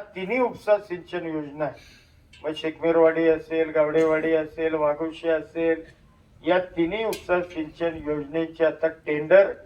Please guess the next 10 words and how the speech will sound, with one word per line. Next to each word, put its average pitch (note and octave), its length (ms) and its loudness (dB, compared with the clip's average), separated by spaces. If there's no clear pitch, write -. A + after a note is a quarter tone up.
उद्याच्या E3+ 520 0
सव्वीस D3+ 520 -4
आणि E3 240 -2
सत्तावीस D#3 680 -4
तारखेला, D3+ 360 -2
म्हणजे D#3 240 -6
सत्तावीस F#3 540 2
किंवा F#3+ 220 6
अठ्ठावीस F3 480 0
तारखेला F3 500 0